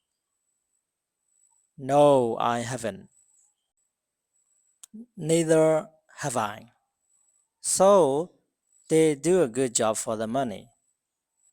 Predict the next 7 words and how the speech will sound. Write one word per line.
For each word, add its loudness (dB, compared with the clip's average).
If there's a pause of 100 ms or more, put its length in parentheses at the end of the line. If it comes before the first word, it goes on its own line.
(1200)
Yes, 2
they 0
do. -4 (1800)
Maybe 2
we 0
shouldn't 0
complain. -10